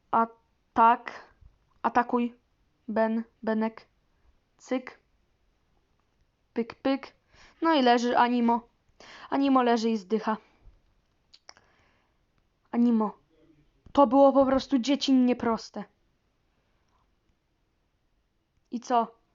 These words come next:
Teraz Animo pewnie wpadnie w szał i się po prostu zmutuje.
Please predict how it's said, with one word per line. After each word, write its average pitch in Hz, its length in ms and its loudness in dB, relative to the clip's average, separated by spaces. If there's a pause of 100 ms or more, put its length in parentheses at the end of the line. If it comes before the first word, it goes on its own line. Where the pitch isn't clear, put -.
(320)
Teraz 269 320 0
Animo 262 300 0
pewnie 254 260 -2
wpadnie 254 400 -2
w - 160 -14
szał 269 240 0
i 262 60 -2
się 262 120 -4
po 247 120 -4
prostu 247 320 -6
zmutuje. 226 500 -4